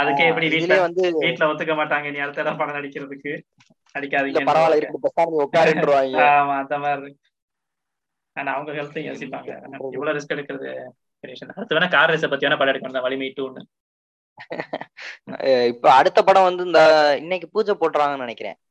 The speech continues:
Speaker 2: ஆமா,
Speaker 1: அப்படியா?
Speaker 2: சச்சினோத்தும் அஜித்தும் நடிச்சு அந்த எடுக்க போற அடுத்த படத்துக்கு இன்னைக்கு பூஜை போடுறாங்க.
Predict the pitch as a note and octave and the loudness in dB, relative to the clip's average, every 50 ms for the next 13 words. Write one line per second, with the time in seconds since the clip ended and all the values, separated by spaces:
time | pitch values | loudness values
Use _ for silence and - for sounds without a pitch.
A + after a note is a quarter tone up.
0 | _ _ B2+ B2+ B2 - D3+ C#3+ D3 C3 B2+ B2+ C3+ C#3 C3+ B2+ B2 B2+ _ _ | _ _ -10 -8 -6 -6 -6 -4 -6 -6 -4 -4 -4 -4 -4 -8 -10 -16 _ _
1 | _ _ _ _ - - _ _ _ _ - _ _ _ _ C#3+ C#3 - - E3 | _ _ _ _ -20 -20 _ _ _ _ -20 _ _ _ _ -4 -2 0 0 2
2 | D3+ D3+ C#3+ - - D3+ D3+ D3+ D3 C#3 C3+ C3+ C3+ - - C#3 C3+ C3 B2+ - | 2 2 2 2 0 2 2 4 2 0 0 -4 -12 -14 -10 -8 -8 -8 -8 -10
3 | _ - D3 D3 C#3 C#3 C3+ B2+ B2+ C3 C3 C3 - B2+ C3+ C#3 D3+ D3+ D3+ B2+ | _ -2 0 2 4 4 4 4 2 0 -2 -2 0 0 0 0 0 -2 -2 -2
4 | - C3 B2+ B2+ - C3 B2+ B2+ B2+ - C#3+ D#3+ D3+ C#3 A#2+ _ _ D3+ D3+ D3+ | 0 -2 -2 0 -4 -6 -6 -6 -6 -6 -10 -10 -10 -10 -12 _ _ 0 0 0
5 | C#3+ B2 B2+ B2+ A#2+ A#2 G#2+ G2+ G#2 A#2 D3 G3 G3+ | 2 2 0 2 2 0 -2 -2 -2 0 0 0 0